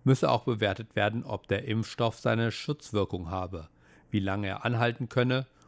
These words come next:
und ob es Nebenwirkungen und Risiken gebe, erklärte Chen. Chen wies darauf hin,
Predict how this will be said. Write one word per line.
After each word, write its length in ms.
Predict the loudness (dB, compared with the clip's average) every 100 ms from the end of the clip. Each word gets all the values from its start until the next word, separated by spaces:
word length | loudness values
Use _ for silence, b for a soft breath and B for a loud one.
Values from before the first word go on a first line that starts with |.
| b
und 160 | 0 2
ob 160 | 0
es 180 | 0 -2
Nebenwirkungen 800 | 0 0 0 0 0 0 -2 -2
und 300 | -2 -6 -2
Risiken 640 | 0 0 0 -2 -2 -2 -2
gebe, 420 | -2 -2 -4 -8 -4
erklärte 640 | -4 -4 -6 -6 -8 -10
Chen. 400 | -8 -8 -8 -16 b b b b -4
Chen 280 | 2 2 0
wies 140 | -2
darauf 300 | -2 -2 -2
hin, 280 | 0 0